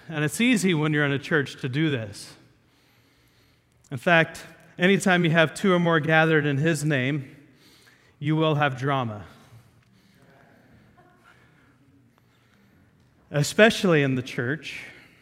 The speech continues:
And I believe especially in the Northwest. Um, I think, uh, as I've said, you know, we're not, we're not terribly submissive people here in the Northwest.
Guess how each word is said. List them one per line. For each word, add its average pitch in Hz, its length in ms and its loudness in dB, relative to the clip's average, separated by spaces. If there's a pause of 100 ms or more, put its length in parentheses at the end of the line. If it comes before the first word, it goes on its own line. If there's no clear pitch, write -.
(1800)
And 147 180 -2
I 226 140 8
believe 180 400 2
especially 170 680 0
in 151 100 0
the 151 80 -2
Northwest. 143 920 -4 (1800)
Um, 143 220 -4
I 160 160 6
think, 190 460 0 (280)
uh, 147 320 0 (160)
as 156 220 0
I've 151 160 2
said, 160 380 2
you 160 100 2
know, 175 420 0
we're 180 260 2
not, 214 380 2
we're 214 120 2
not 254 240 4
terribly 202 420 2
submissive 170 600 -2
people 127 420 -4
here 135 240 -2
in 123 100 -4
the 123 60 -6
Northwest. 120 840 -10